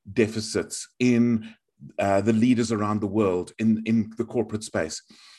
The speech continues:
And I'll give you a couple of ideas. One of them is there's a mindset of winning arguments is more important than influencing people towards a goal. And I just found this absolutely fascinating,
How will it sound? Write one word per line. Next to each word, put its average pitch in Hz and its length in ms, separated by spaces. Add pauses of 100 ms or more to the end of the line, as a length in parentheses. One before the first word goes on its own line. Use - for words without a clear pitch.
(160)
And 139 120
I'll 151 80
give 202 160
you 208 80
a - 20
couple 165 240
of 143 80
ideas. 110 380
One 143 320
of 220 160
them 76 420 (300)
is 123 160
there's 143 180
a 147 60
mindset 131 1040
of 110 160
winning 143 420
arguments 131 640
is 107 120
more 117 220
important 120 640
than 101 300 (340)
influencing 110 640
people 104 360
towards 92 420
a - 20
goal. 73 380 (640)
And 120 120
I 131 80
just 147 240
found 131 340
this 120 280
absolutely 113 580
fascinating, 92 800